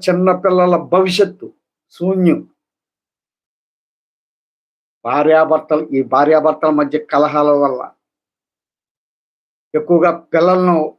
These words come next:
పిల్లలు ఒత్తిడికి గురవుతున్నారు. మానసికమైన ఒత్తిడి,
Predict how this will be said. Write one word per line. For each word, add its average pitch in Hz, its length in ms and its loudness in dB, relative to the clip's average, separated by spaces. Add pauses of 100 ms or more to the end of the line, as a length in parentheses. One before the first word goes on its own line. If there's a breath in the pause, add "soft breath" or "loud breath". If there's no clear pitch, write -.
పిల్లలు 185 280 0
ఒత్తిడికి 170 360 0
గురవుతున్నారు. 143 560 -2 (1500)
మానసికమైన 185 640 0
ఒత్తిడి, 170 420 -2